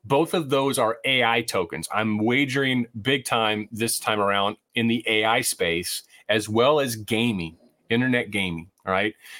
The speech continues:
And we, you're right. We, we, we, I've got this whole sheet of things that I wrote prepared for this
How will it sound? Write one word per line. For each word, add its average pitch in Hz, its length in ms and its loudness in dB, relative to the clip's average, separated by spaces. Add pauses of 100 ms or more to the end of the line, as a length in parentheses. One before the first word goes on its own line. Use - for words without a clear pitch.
(120)
And 107 240 0
we, 123 280 0
you're 139 200 2
right. 131 300 2
We, 123 240 2
we, 127 300 0
we, 120 240 0 (500)
I've 135 160 0
got 151 220 2
this 143 180 2
whole 139 260 2
sheet 139 540 0
of 120 100 -2
things 131 380 0
that 131 80 0
I 113 120 4
wrote 120 360 2
prepared 117 420 0
for 107 120 -2
this 101 400 0